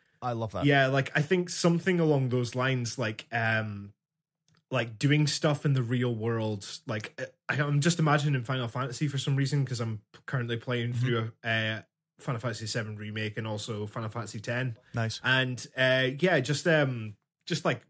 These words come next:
Speaker 2: like, going out for a walk or something like that, or going to different landmarks or something like that that's close to you and stuff
Speaker 1: Mm-hmm,
Speaker 2: like that,
Speaker 1: mm-hmm.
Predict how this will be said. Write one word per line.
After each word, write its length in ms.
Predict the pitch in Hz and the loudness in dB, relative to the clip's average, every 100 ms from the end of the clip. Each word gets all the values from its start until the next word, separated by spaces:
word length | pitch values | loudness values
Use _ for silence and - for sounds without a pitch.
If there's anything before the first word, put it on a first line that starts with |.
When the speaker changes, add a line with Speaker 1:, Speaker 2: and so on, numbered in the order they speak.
| _ - | _ -8
Speaker 2:
like, 280 | 127 107 147 | -6 -6 0
going 200 | 214 202 | 2 4
out 140 | 180 | 2
for 80 | 160 | 0
a 40 | |
walk 340 | 131 117 110 - | 0 0 -2 -6
or 140 | 110 | -8
something 240 | 120 113 113 | -8 -8 -8
like 80 | |
that, 200 | 113 104 | -8 -8
or 40 | 120 | -4
going 240 | 117 156 | 0 0
to 100 | 143 | 0
different 300 | 135 131 139 | -4 -6 -6
landmarks 580 | 127 117 113 113 110 - | -6 -6 -6 -6 -8 -8
or 80 | 107 | -8
something 240 | - 110 | -6 -8
like 140 | 107 117 | -8 -8
that 180 | 107 | -8
that's 140 | 104 - | -8 -10
close 260 | - 120 - | -6 -6 -6
to 80 | |
you 120 | 110 107 | -8 -6
and 100 | 104 | -6
stuff 160 | 117 | -2
Speaker 1:
Mm-hmm, 80 | 117 | -2
Speaker 2:
like 140 | 117 | -2
that, 140 | 113 104 | -4 -6
Speaker 1:
mm-hmm. 140 | 117 | -6